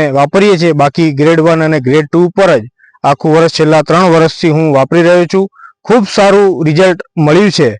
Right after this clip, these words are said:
અને મારા બીજા અન્ય ખેડૂત મિત્રોને પણ હું ભલામણ કરીશ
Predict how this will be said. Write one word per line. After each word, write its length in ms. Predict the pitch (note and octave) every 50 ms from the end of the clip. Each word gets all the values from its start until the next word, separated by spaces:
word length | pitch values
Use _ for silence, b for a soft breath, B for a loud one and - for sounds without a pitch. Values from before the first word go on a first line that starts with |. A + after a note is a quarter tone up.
| B B B B B B
અને 160 | - C#3+ D3+ D#3
મારા 320 | D3+ C#3+ D3 D#3 E3 E3 D#3+
બીજા 320 | D#3 D#3 D3+ G3 G3+ F#3+
અન્ય 240 | F#3 F#3 F#3+ G#3 G#3+ G#3
ખેડૂત 280 | - G3+ G3+ G#3+ G3 F3
મિત્રોને 460 | F#3+ G3 F#3 F3 G3 G3+ G3 G3 F#3+
પણ 200 | E3+ F3+ F#3+ F#3
હું 220 | E3+ F3 F#3 F3+ C#3+
ભલામણ 420 | D3 D3+ D#3 E3 E3+ F3 F3 E3
કરીશ 360 | - E3+ F3+ G3+ F#3 - -